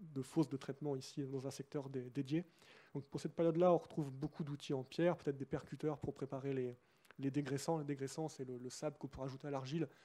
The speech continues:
pour rendre la céramique plus solide. Ça peut être lié aussi, donc pour cette période-là, pour piler les, euh, notamment les restes de cuivre pour préparer les glaçures. Et donc là, vous avez un bel exemple de produit où on voit de la glaçure, ce sont des pichets.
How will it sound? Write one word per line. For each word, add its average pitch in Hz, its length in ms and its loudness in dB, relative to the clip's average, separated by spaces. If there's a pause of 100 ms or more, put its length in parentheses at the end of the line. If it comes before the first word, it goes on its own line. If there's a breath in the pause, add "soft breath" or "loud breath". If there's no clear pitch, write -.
(180 loud breath)
pour 143 120 -10
rendre 139 120 -4
la 135 80 -4
céramique 135 400 -4
plus 143 140 -4
solide. 170 300 2
Ça - 140 -6
peut - 140 -2
être 135 120 -6
lié 156 80 0
aussi, 147 360 -4 (400 loud breath)
donc - 80 -12
pour - 120 -6
cette - 160 -4
période-là, 156 440 2
pour - 220 -6
piler 175 360 4 (340 loud breath)
les, 135 240 4
euh, 123 280 2 (640)
notamment 151 240 0
les 156 80 6
restes 151 240 0
de 139 100 0
cuivre 160 380 0
pour - 160 -4
préparer 156 400 2
les 147 100 4
glaçures. 139 520 -2
Et 143 40 -10
donc 135 220 -8
là, 165 200 2 (320 loud breath)
vous 139 60 -2
avez 135 140 0
un 131 40 -2
bel 160 140 4
exemple 160 400 2 (220)
de 127 180 0
produit 143 480 0
où 131 160 2
on 135 80 -6
voit 139 140 0
de 131 60 -2
la 131 80 0
glaçure, 131 340 -4
ce 143 100 -4
sont 143 160 -6
des 139 120 -2
pichets. 170 360 -4